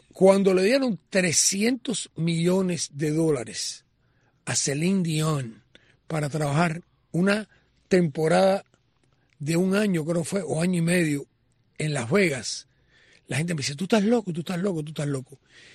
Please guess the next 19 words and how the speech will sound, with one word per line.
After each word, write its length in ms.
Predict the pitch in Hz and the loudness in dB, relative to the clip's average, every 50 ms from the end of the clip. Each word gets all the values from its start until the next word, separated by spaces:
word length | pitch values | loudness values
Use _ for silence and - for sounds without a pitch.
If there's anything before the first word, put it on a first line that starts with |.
| - _ _ _ _ _ _ _ _ _ _ - | -20 _ _ _ _ _ _ _ _ _ _ -8
Bueno, 280 | 151 151 139 131 - _ _ _ _ _ _ _ | -6 -6 -6 -6 -8 _ _ _ _ _ _ _
al 160 | - 147 160 | 0 2 4
año, 480 | 190 233 277 262 220 190 175 175 214 - _ _ _ _ _ _ _ _ - | 6 6 6 4 4 2 0 -2 -6 -10 _ _ _ _ _ _ _ _ -6
o 180 | - 139 139 | -4 -2 -2
antes 260 | 156 180 170 - 180 | -2 -4 -4 -2 -2
del 120 | 170 160 185 | 0 2 2
año, 400 | 240 285 247 190 185 175 170 - _ | 2 4 4 2 2 0 -2 -6 _
estaba 340 | - 160 - - 160 156 170 | -10 -8 -6 -4 -4 -4 -2
yo 120 | 160 143 143 | -4 -2 -2
en 40 | |
Las 140 | 165 170 165 | -2 0 0
Vegas 360 | 202 247 269 226 165 131 123 - _ _ _ _ _ _ _ _ _ _ _ | 0 0 0 -2 -4 -6 -8 -10 _ _ _ _ _ _ _ _ _ _ _
y 60 | - 131 | -8 -6
fui 180 | - - 185 | -2 0 2
a 60 | 165 | 2
ver 180 | 151 151 160 165 | 2 2 0 0
a 40 | 147 | -2
Celine 380 | - - 120 117 110 110 113 | -4 -6 -8 -8 -8 -10 -10
Dion. 380 | 107 123 165 220 247 233 202 156 | -8 -6 -4 -4 -4 -6 -10 -14